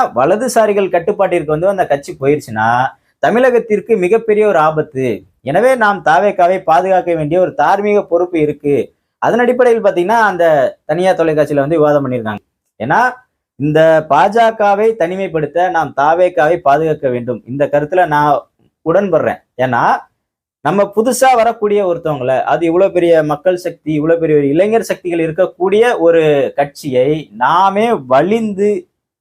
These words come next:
போய் பாஜக பக்கம், இந்த ஆர் எஸ் எஸ் பக்கம் தள்ளிடக்கூடாதுன்றதுல நம்ம ரொம்ப தெளிவா இருக்கோம். அதன் அடிப்படையில் மட்டும்தான் நம்ம தாவேக்காவை ஆதரிக்கிறோம். மத்தபடி வேற எந்த ஒரு உள்நோக்கமும் கிடையாது.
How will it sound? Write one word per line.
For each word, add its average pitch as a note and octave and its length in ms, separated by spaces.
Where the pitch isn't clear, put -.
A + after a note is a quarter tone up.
போய் D#3 460
பாஜக D3 500
பக்கம், B2 420
இந்த B2+ 180
ஆர் C#3+ 140
எஸ் D#3 100
எஸ் D#3+ 140
பக்கம் C3 320
தள்ளிடக்கூடாதுன்றதுல E3+ 1080
நம்ம C#3 440
ரொம்ப E3+ 360
தெளிவா D#3+ 320
இருக்கோம். A2 320
அதன் D3+ 220
அடிப்படையில் G3+ 440
மட்டும்தான் F#3 260
நம்ம F#3 160
தாவேக்காவை D#3+ 600
ஆதரிக்கிறோம். B2+ 440
மத்தபடி D3+ 360
வேற E3 160
எந்த D3 220
ஒரு E3 120
உள்நோக்கமும் D3+ 420
கிடையாது. A#2+ 380